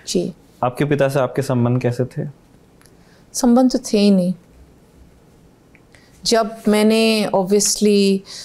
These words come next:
Speaker 1: अ, जब उन्होंने मुझसे मदद
Speaker 2: मिस्टर
Speaker 1: मांगा,
Speaker 2: उपेंद्र बोरा।
Speaker 1: या जब मदद
Speaker 2: हम्म।
Speaker 1: मांगा, अ,
Speaker 2: हम्म।
Speaker 1: मेरे माँ बाप ने, अ, मुझसे financially,
Speaker 2: हम्म।
Speaker 1: then of course I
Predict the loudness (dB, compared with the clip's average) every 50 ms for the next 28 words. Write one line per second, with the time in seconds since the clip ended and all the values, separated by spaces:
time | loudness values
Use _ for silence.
0 | -18 -18 -18 -18 -18 -14 -6 -2 0 0 2 2 2 2 2 2 4 4 4 4
1 | 4 4 4 4 4 4 2 2 0 0 0 0 2 2 2 2 2 2 2 2
2 | 0 0 0 0 2 2 0 0 2 2 0 0 0 0 0 0 -2 -2 -4 0
3 | 0 2 2 2 2 0 -2 -2 -2 -2 0 2 2 2 2 4 4 2 2 2
4 | 2 2 2 4 4 4 2 2 2 2 2 2 0 -2 -4 -4 -2 0 2 4
5 | 2 2 2 2 2 4 2 2 0 0 -2 -4 -6 -2 0 2 4 4 2 2
6 | 0 0 0 0 2 2 0 0 0 -2 -2 -2 -4 0 0 0 0 0 -2 -4
7 | -4 -4 -2 0 0 0 0 0 0 -2 -2 -2 -2 -2 0 0 -2 -2 -4 -4
8 | -2 -2 0 0 0 -2 -4 -8 -8 _ 0 2 2 2 2 0 -2 -2 -2 0
9 | 0 0 -2 -2 -2 -2 0 0 0 0 2 2 0 0 -2